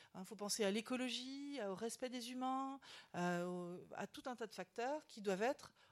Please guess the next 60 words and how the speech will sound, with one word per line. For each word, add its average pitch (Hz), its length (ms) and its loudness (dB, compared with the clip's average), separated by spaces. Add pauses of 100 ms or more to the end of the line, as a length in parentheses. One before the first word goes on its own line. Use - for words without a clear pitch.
(120)
ensemble 240 680 0 (120)
dans, 269 420 0
euh, 214 260 2
la, 185 300 4
l'élaboration 190 640 4
qu'on 226 100 -4
fait 262 140 0
de - 60 -6
ces 214 80 0
machines. 185 240 0
Alors 156 120 0
vous 165 60 0
allez 175 80 4
me 185 60 2
dire, 247 160 4 (320)
vous 185 60 4
êtes 180 140 6
naïve, 208 560 10
parce - 160 -2
que 180 60 -2
c'est - 260 -2
pas 226 120 10
ce - 60 2
qui - 120 -4
se - 80 0
passe 202 200 8
en 180 60 0
ce - 140 -4
moment. 160 280 6 (800)
Eh 214 60 -4
ben 214 80 6
écoutez, 196 300 2 (380)
je 214 120 -2
suis - 180 -2
naïve, 214 420 4
je 202 180 6
pousse 247 220 -2
quand 226 120 2
même 190 160 6
dans 240 100 6
ce 226 140 0
sens-là, 185 500 6 (300)
et 180 60 4
je 175 60 4
me 180 60 6
dis 208 140 2
que 208 100 2
si - 160 6
on 233 60 10
est 226 80 12
beaucoup 240 420 6
à 180 80 8
pousser 233 220 0
dans 208 140 6
ce - 60 0
sens-là, 233 520 10
on 190 160 6
aura 202 200 12
une 196 100 4
chance 247 440 4